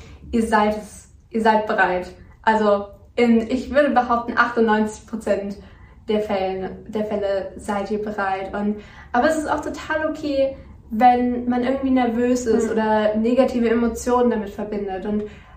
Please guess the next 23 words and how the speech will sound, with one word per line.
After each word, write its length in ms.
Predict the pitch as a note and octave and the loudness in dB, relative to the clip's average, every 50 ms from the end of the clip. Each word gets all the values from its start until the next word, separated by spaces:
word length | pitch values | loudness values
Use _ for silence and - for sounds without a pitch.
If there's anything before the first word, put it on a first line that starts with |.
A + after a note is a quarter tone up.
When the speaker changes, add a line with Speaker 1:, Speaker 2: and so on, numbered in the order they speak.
| - - - - | -20 -20 -14 -4
Speaker 1:
wenn 180 | A3 A3 B3 C4+ | 0 2 4 4
das 340 | C#4 C#4 C#4 - - - - - - | 4 2 2 0 -4 -12 -14 -10 0
halbe 240 | C4 C4 C4+ C4 C#4+ | 2 4 4 4 2
Jahr 500 | C4+ B3 B3+ A#3+ A#3 A#3 A#3 A#3 - A3+ A3 | 0 2 2 4 4 4 2 2 -2 -4 -4
jetzt 280 | A#3+ A#3 A#3 - - | -2 -2 -2 -2 -2
irgendwie 640 | B3 B3 B3 A#3+ A#3+ A#3+ A#3+ A#3+ A#3+ A#3+ A#3+ - - - - - _ - | -2 0 0 -2 -2 0 -2 0 0 -2 -6 -10 -12 -18 -20 -18 _ -4
auch 160 | A#3 A3 - | -4 -2 2
nicht 320 | A3+ B3 C4 D4 C#4 - | 2 2 2 2 0 -2
so 200 | A#3+ B3+ C4 C#4 | 4 6 6 6
hundert 360 | A#3+ A#3+ C4 B3+ A#3+ A#3+ B3+ - | 6 4 2 2 0 0 -2 -4
Prozent 340 | A3+ - - B3 A#3 A3+ | -8 -6 -2 -2 -2 -2
verläuft, 360 | - A#3+ A3+ A3+ A3+ A3+ - - | 0 2 4 6 6 4 4 2
wie 60 | A#3 | 2
man's 180 | A#3 A3+ A3+ | 2 2 2
auf 100 | A3+ A3+ | 0 -2
Social 360 | G#3+ - A#3 A3+ A3 A3+ A3+ A3 | -2 0 0 0 0 0 0 0
Media 340 | A3 A3 G#3+ G#3+ G3 G3 | 0 0 0 0 -2 -2
sieht, 240 | - A3 A3 G#3 - | -2 -2 -4 -4 -2
das 120 | - A#3+ A3+ | -2 -2 -2
Speaker 2:
Mhm. 60 | F4+ | -2
Speaker 1:
ist 120 | - - | -2 -2
total 440 | F#4 F4 - F#4+ F#4 F#4 E4+ D#4 D4+ | -4 -2 2 2 2 2 2 -2 -4
okay. 440 | D4 - F4 C#4 G#3+ G3 A3 - | -4 -4 -2 -2 -2 -2 -4 -6